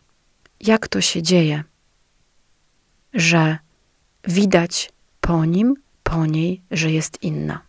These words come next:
Kiedyś rozmawiałam z jedną osobą, która chodzi na adorację i mówi, że po takiej adoracji kiedyś poszła do pracy i osoby jej się pytały, co zrobiła, bo wygląda jakoś inaczej,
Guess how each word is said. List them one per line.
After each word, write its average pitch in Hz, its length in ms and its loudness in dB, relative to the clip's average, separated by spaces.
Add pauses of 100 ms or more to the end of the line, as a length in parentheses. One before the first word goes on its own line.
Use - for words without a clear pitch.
(1000)
Kiedyś 208 300 4
rozmawiałam 170 600 0
z - 80 -6
jedną 165 300 -4
osobą, 175 540 -4 (440)
która 160 640 -2 (580)
chodzi 196 340 4
na 175 140 0
adorację 160 640 -2 (400)
i 180 120 2
mówi, 196 240 4
że 185 120 2
po 180 120 -4
takiej 214 340 0
adoracji 180 500 0
kiedyś 165 220 -2
poszła - 340 -2
do 165 120 -4
pracy 180 500 0 (760)
i - 120 -8
osoby 233 380 2
jej 190 160 4
się - 140 -2
pytały, 208 580 2 (340)
co 359 200 8
zrobiła, 180 540 6 (640)
bo 180 120 0
wygląda 262 420 6
jakoś 220 400 2
inaczej, 147 640 -2